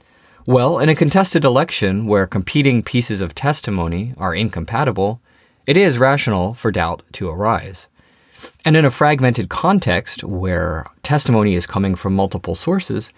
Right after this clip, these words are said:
it will depend a lot on your news sources, what you doubt, and why you doubt.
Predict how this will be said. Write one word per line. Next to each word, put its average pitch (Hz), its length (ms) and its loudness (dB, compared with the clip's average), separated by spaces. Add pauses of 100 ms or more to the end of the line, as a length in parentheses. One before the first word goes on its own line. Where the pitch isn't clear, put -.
(400)
it 143 100 2
will 139 260 6
depend 131 540 2
a 110 40 4
lot 110 380 4
on 101 220 0
your 101 160 4
news 113 280 4
sources, - 600 -6 (260)
what 117 220 2
you 90 180 -8
doubt, 73 400 -10 (200)
and 117 140 -2
why 147 200 4
you 95 160 0
doubt. - 300 -12